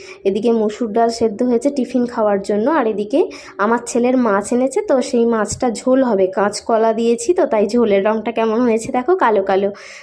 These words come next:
তো কাঁচকলা, আলু আর বিনস দিয়ে, উম,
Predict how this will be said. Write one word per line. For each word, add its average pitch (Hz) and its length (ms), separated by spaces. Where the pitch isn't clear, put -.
তো 214 100
কাঁচকলা, 220 640
আলু 214 280
আর 214 160
বিনস 214 340
দিয়ে, 247 220
উম, 202 320